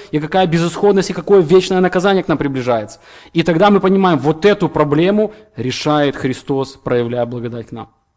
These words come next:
Поэтому всякий раз, когда мы говорим о Евангелии, мы говорим о Божьей благодати, даже если, может быть,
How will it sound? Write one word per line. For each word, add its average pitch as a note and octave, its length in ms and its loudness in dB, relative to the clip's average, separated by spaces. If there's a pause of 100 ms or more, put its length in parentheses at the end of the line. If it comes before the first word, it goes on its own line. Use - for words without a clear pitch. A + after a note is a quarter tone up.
(680)
Поэтому C#3 200 0
всякий F#3 300 0
раз, G3+ 160 2
когда F#3 180 0
мы F#3 140 2
говорим F3 420 0
о E3+ 140 -2
Евангелии, D#3+ 640 0
мы C#3+ 120 2
говорим D3 380 0
о F3 40 0
Божьей C#3+ 260 -2
благодати, C#3 560 -2
даже C3+ 260 -2
если, C3+ 160 -4
может C3+ 180 -2
быть, C3+ 120 -6